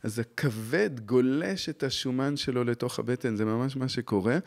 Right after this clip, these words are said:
וזה יוצר את השומן הבטני. כשאנחנו רוצים להיפטר מהשומן הבטני, אז הדבר הראשון שאנחנו רוצים להבין, זה איך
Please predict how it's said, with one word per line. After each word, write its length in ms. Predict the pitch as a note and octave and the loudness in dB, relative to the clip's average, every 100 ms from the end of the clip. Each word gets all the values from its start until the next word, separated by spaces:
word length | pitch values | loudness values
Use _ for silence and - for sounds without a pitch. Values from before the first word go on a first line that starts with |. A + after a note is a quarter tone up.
| - - - - | -6 -20 -18 -4
וזה 380 | G#2 G#2 G2+ C#3 | 0 0 4 4
יוצר 420 | D#3+ D#3+ - C#3+ | 4 2 0 2
את 140 | C3 B2+ | 2 0
השומן 480 | A2+ - A2+ A2+ | -2 0 0 2
הבטני. 420 | A2 G2+ G2+ G#2 F#2 | 2 0 0 0 -2
כשאנחנו 540 | - G#2+ G#2 - F#3 | -2 0 0 0 -2
רוצים 380 | F3+ - G3+ F#3+ | -2 -2 0 2
להיפטר 680 | D#3+ - G2+ - D3+ F3+ | 0 0 -4 0 2 2
מהשומן 580 | E3+ A2+ F2 - G2+ C#3+ | 2 -2 -4 -4 -2 0
הבטני, 460 | D#3 C#3 - G#3+ A#3 A#3 - _ _ _ _ _ _ _ - - - - | -2 -4 0 4 4 0 -14 _ _ _ _ _ _ _ -20 -20 -20 -6
אז 100 | G2 | 0
הדבר 280 | G#2+ A2+ C3 | 2 2 2
הראשון 480 | C#3+ C#3+ D3 D3+ D3+ | 2 0 0 -2 0
שאנחנו 380 | - D3 D3 | -2 -2 -2
רוצים 320 | D3 C#3+ E3 E3 | -4 -2 -2 0
להבין, 400 | E3 F3 A3+ G#3 - - - - - - | 2 4 4 2 -4 -20 -20 -20 -20 -4
זה 180 | G#2+ | 0
איך 500 | A#2+ C#3 D#3 D#3 - | 2 2 2 2 -4